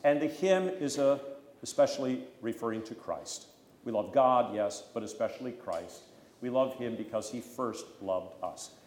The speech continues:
If you love me this morning on Pentecost, you will keep, hold fast,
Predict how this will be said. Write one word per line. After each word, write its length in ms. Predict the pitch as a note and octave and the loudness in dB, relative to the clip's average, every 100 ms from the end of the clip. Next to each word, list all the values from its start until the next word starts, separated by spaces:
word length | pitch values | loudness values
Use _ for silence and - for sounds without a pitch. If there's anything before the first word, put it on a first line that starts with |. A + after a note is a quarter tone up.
| - - | -20 0
If 260 | - - - | 2 2 -2
you 100 | C3 | 4
love 360 | C#3+ E3 - | 10 10 8
me 300 | D3+ D3 D3 - | -2 -2 -4 -8
this 180 | B2 - | -12 -4
morning 260 | C3+ C3 B2 | -4 -2 -4
on 100 | A#2 | -4
Pentecost, 680 | C3 A#2+ A#2 A#2 A2 - | -2 -2 0 2 2 0
you 60 | A2+ | -6
will 160 | G#2+ - - | -6 -8 -6
keep, 300 | C3+ A2 - - - - - - | -6 -6 -12 -20 -20 -20 -20 -8
hold 300 | B2+ B2 A#2 | -4 -4 -4
fast, 560 | B2+ A2+ G2+ - - | -2 -2 -2 -8 -14